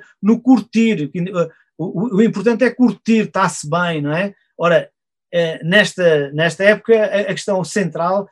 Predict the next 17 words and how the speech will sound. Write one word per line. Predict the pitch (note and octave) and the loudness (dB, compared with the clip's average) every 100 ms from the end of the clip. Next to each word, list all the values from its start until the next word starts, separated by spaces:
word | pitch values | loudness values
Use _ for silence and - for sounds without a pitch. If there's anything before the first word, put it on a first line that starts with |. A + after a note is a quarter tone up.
| _ - | _ -18
está | - G3+ G#3 | -4 -2 2
no | G#3+ | 4
heroísmo, | A#3 A3 A3+ F#3+ D3+ _ _ | 4 2 0 -2 -6 _ _
tornar-se | - F#3 A#3+ A3 - A#3 G3+ _ _ - | -8 -2 0 0 -2 -8 -8 _ _ -2
herói, | F#3+ G3+ A3 G3+ D#3 A2 - _ - | 2 4 6 6 4 -4 -10 _ -2
morrer | F3+ G#3+ C4 C4+ G3 - - | 2 4 6 6 4 0 -16
cedo. | - - - B3+ A#3+ B2+ B2 G#2 _ _ - | -14 -6 2 6 4 2 -8 -10 _ _ -12
O | |
que | D3+ | -2
interessa | B3+ A3 A#3+ G#3+ A3+ | 0 2 0 2 0
aqui | E3 - G#3 A#3+ A#3 - - | -2 0 2 2 2 -2 -6
não | A3 | -4
é | A3+ | 0
propriamente | A3+ G#3 G#3 G#3 A3 F3+ | 0 2 0 0 -2 -6
prolongar | - A3+ A3+ G#3 A3+ | -4 0 2 2 2
a | G#3 | 2
vida, | F#3 G#3+ D#3+ C3 | 0 -2 0 -4